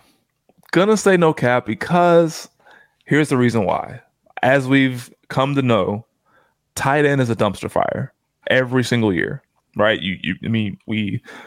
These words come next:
we had, we had streamers like, you know, Gerald Everett shit the bed this past week. Um, you know, one catch for f-, two yards, which is pathetic. And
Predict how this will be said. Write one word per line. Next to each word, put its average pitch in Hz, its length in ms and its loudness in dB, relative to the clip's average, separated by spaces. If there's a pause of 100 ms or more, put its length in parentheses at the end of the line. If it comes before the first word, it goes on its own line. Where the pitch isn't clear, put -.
(120)
we 117 80 2
had, 117 380 0
we 113 140 0
had 110 220 -2
streamers 113 380 -2
like, 98 320 0
you 101 120 -8
know, 98 120 -2
Gerald 113 320 0
Everett 107 460 0 (480)
shit - 340 0
the 120 80 0
bed 113 460 0 (260)
this 107 140 0
past 110 320 -4
week. 113 340 -2 (420)
Um, 90 560 -2
you 98 80 -4
know, 85 100 -2
one 107 240 2
catch 107 320 -4
for - 140 -8
f-, - 180 -12 (120)
two 117 180 4
yards, 104 440 2
which - 160 -14
is - 60 -18
pathetic. - 640 -4 (560)
And 101 400 -2